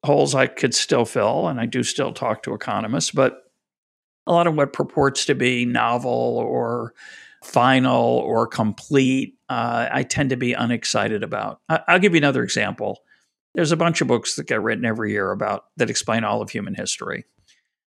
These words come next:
I used to love those kind of books. Uh, I'm not gonna name any examples, but listeners will probably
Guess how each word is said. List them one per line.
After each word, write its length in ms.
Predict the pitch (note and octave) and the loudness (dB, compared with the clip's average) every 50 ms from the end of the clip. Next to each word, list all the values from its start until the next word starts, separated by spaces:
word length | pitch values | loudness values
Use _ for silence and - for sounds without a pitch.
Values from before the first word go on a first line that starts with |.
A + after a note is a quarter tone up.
| - E3 | 0 4
I 60 | D#3+ | 4
used 180 | G#3 G3+ - | 4 4 4
to 60 | - F3 | 4 4
love 240 | D3 D3+ C3+ A#2+ | 4 4 4 4
those 200 | A#2+ A#2 G2+ - | 2 0 0 0
kind 180 | - - G2+ G2+ | -2 -2 -4 -4
of 60 | G2+ | -2
books. 460 | G2 G#2+ G#2+ A2 - - - - - | -2 -2 -2 -2 -2 -4 -4 -4 -4
Uh, 60 | - - - | -6 -8 -6
I'm 240 | A2 A2 G#2+ A2+ B2 | -4 -4 -2 -2 -2
not 160 | A#2+ A2+ - | -2 -2 -2
gonna 140 | B2+ A#2+ G#2+ | -2 -2 -2
name 240 | A2+ A2 G#2+ G#2 | -2 -4 -4 -6
any 160 | G#2+ G#2+ G#2 G#2 | -6 -6 -6 -6
examples, 640 | G#2+ A2 - A#2+ G2+ G2 G#2 - A2+ - - - | -6 -6 -4 -4 -4 -6 -6 -6 -6 -6 -6 -6
but 140 | - B2 G#2+ - - _ _ _ _ _ _ _ - | -8 -8 -10 -10 -12 _ _ _ _ _ _ _ -8
listeners 360 | A#2+ G2+ - - - A2 A2 | -6 -6 -6 -6 -8 -8 -8
will 120 | A2+ G#2+ | -8 -10
probably 480 | - - B2 G#2+ A2 - A2+ G#2 E2 - | -8 -8 -6 -6 -6 -6 -8 -10 -10 -14